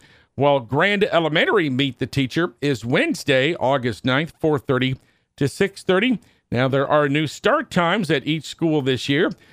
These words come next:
so students and parents are urged to get those new times before classes start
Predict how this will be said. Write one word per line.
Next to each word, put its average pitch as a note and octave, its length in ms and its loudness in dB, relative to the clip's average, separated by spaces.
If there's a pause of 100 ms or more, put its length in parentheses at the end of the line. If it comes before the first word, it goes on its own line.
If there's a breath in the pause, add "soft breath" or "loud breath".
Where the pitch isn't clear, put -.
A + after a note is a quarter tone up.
so - 200 -4
students C#3+ 420 -4
and B2 240 -4
parents D3+ 420 -2
are B2 220 0
urged D3 260 -4
to B2+ 80 -4
get D3 220 -4
those C#3 340 0
new D3 180 0
times D3 460 -2
before B2 400 -4
classes B2 480 -4
start - 400 -2